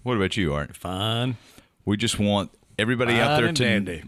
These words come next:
Speaker 1: to know that Friday night, Jay and I were sitting in sub-zero frozen tundra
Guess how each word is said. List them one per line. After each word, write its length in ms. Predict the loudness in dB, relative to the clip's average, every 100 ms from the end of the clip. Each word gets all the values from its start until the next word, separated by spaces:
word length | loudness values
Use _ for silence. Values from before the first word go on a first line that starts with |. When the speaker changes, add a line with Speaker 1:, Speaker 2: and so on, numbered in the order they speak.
| -4
Speaker 1:
to 140 | 0
know 540 | 4 4 4 4 2 2
that 160 | -2
Friday 400 | -2 0 2 2
night, 300 | 2 0 0
Jay 200 | 0 2
and 100 | 2
I 100 | 0 0
were 80 |
sitting 340 | -2 -2 -2 -2
in 80 | 0
sub-zero 880 | 2 2 0 0 2 2 2 0
frozen 480 | 0 0 0 0 -4
tundra 640 | -4 -4 -4 -4 -6 -6